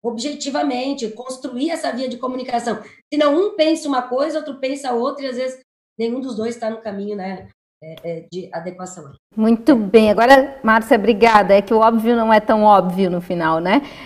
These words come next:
Speaker 2: Everton, falando em óbvio que não é óbvio, tá óbvio essa nova lei aí que estende às empresas do Simples a possibilidade de desconto e prazo pra quitar o débito tributário? Tá bem clara essa lei?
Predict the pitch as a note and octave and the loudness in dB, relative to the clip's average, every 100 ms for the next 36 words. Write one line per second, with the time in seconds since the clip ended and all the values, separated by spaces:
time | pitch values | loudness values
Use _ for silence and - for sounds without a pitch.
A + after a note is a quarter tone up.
0 | - _ _ A3 A#3+ B3+ B3 B3 A3+ A#3+ | -20 _ _ 6 8 6 6 4 6 6
1 | A#3+ C4 C#4+ B3 B3+ A#3 C4 C4 B3 A#3+ | 8 8 8 8 6 4 4 4 2 4
2 | A3+ A3+ A#3 G#3+ G#3+ F#3+ - B3 A3+ B3 | 6 6 4 4 2 2 4 8 8 8
3 | B3+ A#3+ A3+ A3 G3+ G#3+ A#3 G3 G#3+ G#3+ | 4 4 6 6 6 6 4 4 4 4
4 | G#3+ G3 A#3 A3+ G#3+ A#3 A3 - G#3 - | 4 6 6 8 6 4 0 -4 -4 0
5 | A3 A3+ A3 A3 G#3 G3+ G#3+ A#3 G3+ G3+ | 2 2 2 0 0 0 2 0 -2 -2
6 | A3+ A3 G#3+ G3 G#3 A3 A3 G#3 G#3+ G#3 | 0 2 0 2 2 2 0 0 6 6
7 | G#3 G#3+ G3+ - - G#3+ A#3+ A#3+ A3 A3 | 6 0 -6 -4 2 4 6 4 2 -2
8 | A3 G#3 A3 G#3+ A3 G#3+ A3+ G#3 G#3 G3+ | 4 6 4 2 -2 -2 2 4 4 4
9 | G3+ - - G#3 F#3 F#3+ - A#3 C4 B3 | 2 0 -6 -2 -2 0 2 4 4 4
10 | G#3+ G#3 A#3+ - G#3 B3+ A3+ A3+ F#3+ A3+ | 2 2 0 2 4 4 4 4 4 4
11 | G4 | 2